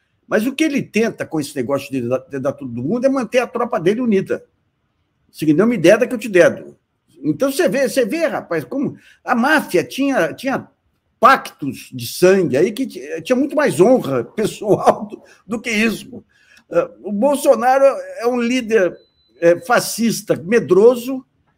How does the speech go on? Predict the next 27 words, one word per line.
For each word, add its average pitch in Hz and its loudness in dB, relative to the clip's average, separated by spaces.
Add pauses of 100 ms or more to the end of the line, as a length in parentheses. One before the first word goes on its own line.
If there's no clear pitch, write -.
(260)
e 220 0
a 214 6
arma 254 4
que - -6
ele 185 -4
tem 196 0
pra 202 -4
manter 165 2
a 123 -6
tropa 170 0
dele 156 0
unida 143 0
sob 147 -4
a 156 0
liderança 147 -2
dele 160 -2
é - -6
o 233 -6
seguinte: 175 -6
"Se 143 -6
você 170 -6
me 160 -4
dedar, 147 -2
eu 156 -6
te - -20
dedo." 139 -4 (400)
<laughs> - -8